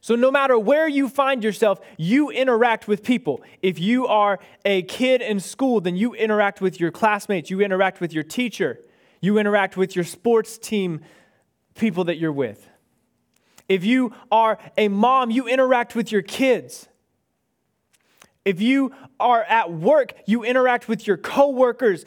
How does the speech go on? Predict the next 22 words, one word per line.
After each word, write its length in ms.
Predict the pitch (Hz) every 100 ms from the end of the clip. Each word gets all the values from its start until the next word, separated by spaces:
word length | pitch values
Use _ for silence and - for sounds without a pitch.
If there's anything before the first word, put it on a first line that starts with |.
| -
If 120 | 220 180
you're 200 | 277 262
in 180 | 240
a 80 | 226
club, 400 | - 269 269 220
you 120 | 226 220
interact 460 | 254 254 247 240
with 140 | 233 165
those 280 | 247 247
people. 520 | - - 277 240 185 - -
Wherever 600 | 202 247 220 254 285 294 277
you 320 | 208 254 254
go, 400 | 165 262 294 240
you 300 | 196 254 254
interact 680 | 262 277 247 269 254 - - _
with 260 | 208 240 -
people. 560 | - 277 - 175 120 - _ _
So 260 | - 226 196
who 400 | 156 302 311 294
are 220 | 202 220
the 100 | 170
people 640 | - - 269 202 165 -